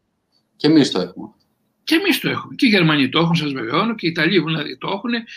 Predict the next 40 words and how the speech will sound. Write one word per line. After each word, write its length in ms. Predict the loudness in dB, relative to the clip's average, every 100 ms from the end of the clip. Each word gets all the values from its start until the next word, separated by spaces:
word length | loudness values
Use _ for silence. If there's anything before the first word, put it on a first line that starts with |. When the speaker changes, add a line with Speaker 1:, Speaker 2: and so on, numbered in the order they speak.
| -18
Speaker 2:
οι 200 | 0 2
Γάλλοι 360 | 2 2 4 4
δεν 100 | 2
σας 200 | -2 -6
μιλάνε 260 | -4 -4 -4
καν 160 | -4
αγγλικά, 440 | -6 -10 -6 -2 0
οι 120 | 2
δε 200 | 2 2
Άγγλοι 280 | 2 0 0
είναι 140 | 0
στην 220 | -4 -6
κορυφή, 500 | -6 -6 -6 -10 -10 _ -20 -10
δεν 160 | -6 -4
υπάρχει 540 | -2 -4 -2 -6 -6 _ _ _ _
πιθανότητα 600 | -6 -2 0 0 -2 -2
να 100 | 0
είστε 600 | 2 2 2 0 -2 -4
δυνατόν, 540 | -2 -4 -4 -4 -6 -6
πώς 180 | -8 -8
το 80 |
λένε, 260 | -10 -8 -8 -10
ακούστε, 400 | -8 -10 -10 -14 -20 -12
τι 100 | 0
λένε 140 | 2
για 120 | 2 0
τον, 220 | -4 -10 -20 -12
κα-, 140 | -8
κα-, 160 | -8 -8
κα-, 120 | -6
γελούσα 600 | -4 -2 0 2 2 0 -2
και 120 | 2
έλεγα 240 | 2 2
σε 120 | -4
έναν 140 | -8 -4
φίλο 260 | -2 -2
πριν 180 | -4 -8
από 140 | -8 -8
λίγο 180 | -10
καιρό, 320 | -12 -10 -10